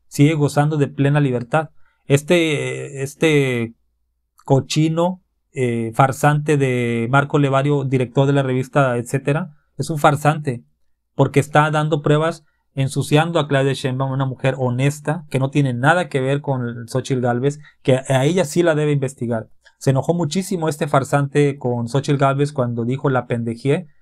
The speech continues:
cuando plagió su tesis, y para calmarlo le invitó un café. Ahí está, ahí está. Le invitó un café y ya le bajó dos rayitas, ya no la criticó.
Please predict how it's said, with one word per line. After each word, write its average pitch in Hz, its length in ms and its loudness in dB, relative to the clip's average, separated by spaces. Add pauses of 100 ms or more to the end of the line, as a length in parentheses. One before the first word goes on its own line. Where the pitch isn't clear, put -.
(140)
cuando 123 320 0
plagió 123 360 -2
su 143 140 -6
tesis, 147 480 -2 (520)
y 135 440 -2 (960)
para 131 220 4
calmarlo 151 460 0
le 151 80 0
invitó 131 260 0
un 143 80 0
café. 151 400 -2
Ahí 127 180 0
está, 190 420 0
ahí 135 120 0
está. 151 340 -4 (520)
Le 131 120 2
invitó 131 240 0
un 151 60 -2
café 180 280 2
y 147 140 2
ya 147 120 4
le 156 100 0
bajó 135 280 -2
dos 143 140 2
rayitas, 131 540 -4
ya 139 180 2
no 147 80 2
la 135 140 0
criticó. 120 480 -10